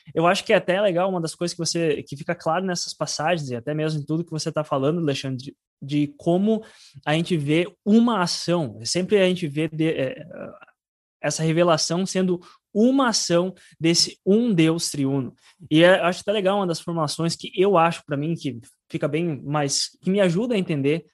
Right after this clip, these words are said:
até mesmo a, a trindade e, e como Deus Pai, Filho e Espírito Santo age, é que toda ação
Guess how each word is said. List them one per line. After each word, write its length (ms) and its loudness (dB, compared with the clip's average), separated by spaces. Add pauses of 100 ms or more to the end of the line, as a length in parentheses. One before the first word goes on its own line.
(180)
até 260 -4
mesmo 360 0
a, 300 -4
a 60 -6
trindade 640 -4
e, 520 -6
e 60 -8
como 300 -2
Deus 240 -2
Pai, 260 0
Filho 200 -4
e 20 -6
Espírito 300 -8
Santo 320 -6
age, 320 -2
é 180 0 (340)
que 220 2
toda 560 2
ação 480 -2